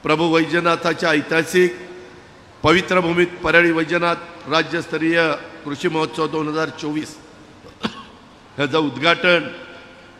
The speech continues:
आज मुख्यमंत्र्यांनी केलेलं आहे आणि त्यानिमित्तानं महायुतीचं संपूर्ण शासन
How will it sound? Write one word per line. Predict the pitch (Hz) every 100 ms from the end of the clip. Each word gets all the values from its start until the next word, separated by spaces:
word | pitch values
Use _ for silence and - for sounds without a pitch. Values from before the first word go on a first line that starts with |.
| -
आज | 151 151
मुख्यमंत्र्यांनी | 151 143 160 160 151 156 160 160
केलेलं | 151 151 160 156
आहे | 127 - - - - - - - - -
आणि | 135 165 185 190 185 - - -
त्यानिमित्तानं | 170 180 180 175 185 180 190 180 - - - - - - - - - -
महायुतीचं | 135 165 185 180 196 185 196
संपूर्ण | 180 165 160 185 180 185
शासन | 180 151 147 185